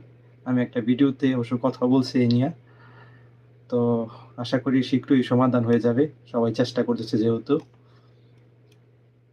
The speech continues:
আচ্ছা, এক ভাই কমেন্টস করছেন, "ভাই, আপনার ভিডিও খুব গুরুত্বপূর্ণ, আমি যেখানে থাকি আপনার ভিডিও সবার আগে দেখি।" ধন্যবাদ ভাই আপনার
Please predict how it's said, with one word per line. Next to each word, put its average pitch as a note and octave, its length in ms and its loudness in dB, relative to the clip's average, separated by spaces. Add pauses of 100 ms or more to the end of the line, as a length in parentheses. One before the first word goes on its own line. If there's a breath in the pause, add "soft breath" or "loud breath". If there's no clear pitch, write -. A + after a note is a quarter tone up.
(1500 soft breath)
আচ্ছা, B2+ 520 -2 (1120 loud breath)
এক A#2+ 200 -8
ভাই A#2+ 160 2
কমেন্টস B2+ 340 0
করছেন, C#3+ 460 -2 (280)
"ভাই, B2 200 2
আপনার C3 420 0
ভিডিও B2 300 2
খুব C3 180 -2
গুরুত্বপূর্ণ, C3+ 720 0 (120)
আমি A#2+ 300 2
যেখানে A#2+ 380 -2
থাকি C#3 420 -4
আপনার B2 520 -6
ভিডিও B2+ 340 0
সবার A#2 360 -2
আগে A2+ 180 -2
দেখি।" - 300 -6 (1000 soft breath)
ধন্যবাদ B2+ 460 2
ভাই C#3 160 0 (1080 soft breath)
আপনার A#2 440 -2